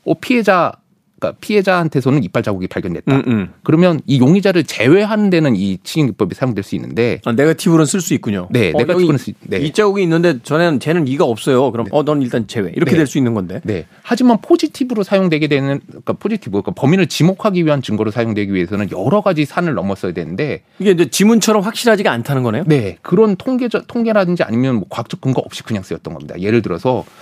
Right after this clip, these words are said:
Speaker 1: 사실 그 사람의 몸이나 아니면 피해자 몸이라는 게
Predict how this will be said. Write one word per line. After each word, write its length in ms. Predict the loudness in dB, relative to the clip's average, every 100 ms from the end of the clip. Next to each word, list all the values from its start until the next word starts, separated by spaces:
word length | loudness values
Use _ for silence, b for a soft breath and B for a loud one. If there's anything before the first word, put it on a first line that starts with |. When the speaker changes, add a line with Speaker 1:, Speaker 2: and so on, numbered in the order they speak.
| B B B B
Speaker 1:
사실 420 | -6 0 0 0 -4 b b _
그 240 | 0 2 0
사람의 640 | -4 -2 0 0 0 -2
몸이나 360 | -2 0 0 0
아니면 200 | -2 -4
피해자 360 | -2 0 2
몸이라는 540 | 2 2 0 0 -2 0
게 360 | 0 0 -2